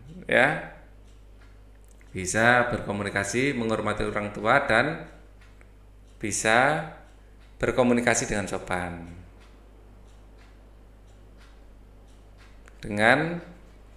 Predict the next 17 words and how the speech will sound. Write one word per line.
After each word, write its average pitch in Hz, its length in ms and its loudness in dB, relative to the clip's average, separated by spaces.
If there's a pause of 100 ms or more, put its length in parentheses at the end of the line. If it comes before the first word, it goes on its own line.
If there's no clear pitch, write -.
(120)
sopan. 87 640 -12 (1500)
Orang 110 240 0
tua 147 160 8
pasti 147 240 2
senang, 120 400 -2 (320)
dengan 107 240 -4
senang 107 160 0
hati 101 400 0
menjawabnya, 107 800 -4 (480)
menjawab 110 320 6
setiap 113 240 6
pertanyaan 117 480 4
yang 104 80 -8
kalian 101 240 -2
ajukan. 92 360 -4 (600)
Ya, 170 320 0
belajar 107 240 -2